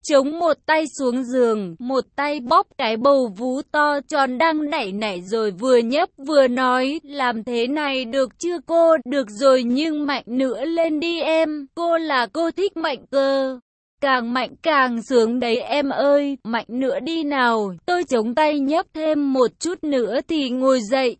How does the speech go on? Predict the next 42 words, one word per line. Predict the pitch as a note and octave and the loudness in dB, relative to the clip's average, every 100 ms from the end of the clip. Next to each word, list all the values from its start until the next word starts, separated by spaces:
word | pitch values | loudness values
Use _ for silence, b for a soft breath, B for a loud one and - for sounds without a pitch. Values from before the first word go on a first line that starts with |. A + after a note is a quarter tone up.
| - | -4
chồm | C#4 A3 G#3+ | 0 0 0
hổm, | A#3 A3+ A3 D4+ F4 C4 | 0 -2 -4 -8 -10 -12
rồi | B3 C#4+ B3 C#4 | 0 0 0 0
chống | B3 C#4 | 0 0
hai | F4 F4+ F4 | -2 -4 -2
tay | F4 E4+ D#4 | 0 0 -2
vào | C4 D#4 A3+ | 2 4 2
cái | A#3+ A3 | 0 -2
đùi | A3+ D4 C4 A3 | -2 -2 -2 -2
cho | E4+ E4 | -2 0
hai | D#4+ E4+ E4+ | -2 -4 -4
cái | - B3 B3 | -2 -2 0
mép | C#4 G4 - | -2 -4 -6
lồn | C#4 A#3+ A3 | -2 0 0
banh | A3 D#4+ D#4 | 0 0 -2
ra | B3 D#4 D4+ | -2 -2 -2
rồi | B3+ A3+ C4+ A#3 - | -4 0 0 0 -2
cứ | B3 C4+ | -4 -2
thế | D4+ A#3+ | 2 2
mà | B3 D#4+ C#4+ | 2 2 0
địt | A3 C4+ - - | -2 -4 -6 -6
phành | C4+ B3 | -4 -2
phạch. | A#3 C4+ B3 _ _ _ _ | -4 -6 -6 _ _ _ _
Nhìn | B3+ C4 B3 A3+ | -4 0 -2 -2
cái | A3+ A3+ | -2 0
mặt | C#4 D4+ - - | 0 -2 -4 -4
thỏa | C#4+ A#3 | 0 0
mãn | G#3 A#3+ A3 C#4 | 2 0 0 -6
của | - E4 A#3+ | -2 -2 -2
cô | - D#4+ | -2 -4
Thúy | D#4+ C4+ C4+ - | -4 -4 -4 0
tôi | D4+ D4+ | 0 2
mới | C4+ A#3+ A#3+ | 0 0 -2
thấy | C4 B3 G#3+ A3 | -2 -2 -2 -2
người | C4+ D4 C#4 A#3 | -2 -2 0 0
đàn | B3+ A#3+ A#3 | 0 -2 -2
bà | A#3+ A#3+ | -2 0
này | A#3+ A#3+ G#3+ | 0 -2 -2
dâm | G3 E4 E4 | 0 0 0
hơn | D#4+ E4 E4 D4+ D4+ | 0 0 2 2 -2
mình | D#4+ B3+ | -2 -2
tưởng. | G#3 B3 G3+ D3+ | 0 0 0 -6